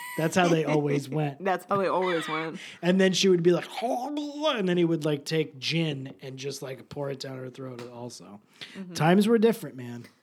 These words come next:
Speaker 2: Oh, the times they are a-changin'.
Speaker 1: Especially to this, this, he,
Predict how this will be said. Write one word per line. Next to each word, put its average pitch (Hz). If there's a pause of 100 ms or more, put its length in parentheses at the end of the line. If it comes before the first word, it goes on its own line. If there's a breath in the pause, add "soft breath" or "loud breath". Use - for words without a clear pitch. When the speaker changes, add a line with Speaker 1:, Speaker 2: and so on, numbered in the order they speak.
(160)
Speaker 2:
Oh, 196 (180)
the 170
times 185
they 190
are 190
a-changin'. 160 (540 soft breath)
Speaker 1:
Especially 190
to 190
this, 175
this, 196
he, 147